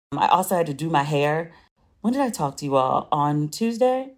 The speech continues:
No, I recorded that, like, the middle of the night. It was still your Tuesday. Um, but when I finished recording and editing and got the pod in, I went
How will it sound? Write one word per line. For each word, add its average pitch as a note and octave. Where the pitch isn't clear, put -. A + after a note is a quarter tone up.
No, F#3
I E3+
recorded E3+
that, D3+
like, D3+
the D#3+
middle D#3
of C#3+
the D3
night. C#3+
It E3+
was F3
still E3
your D#3
Tuesday. C#3+
Um, D3+
but D3+
when E3+
I E3
finished G3
recording E3+
and D3
editing D3
and D3
got C#3+
the D#3
pod D#3
in, C#3
I D3+
went D#3+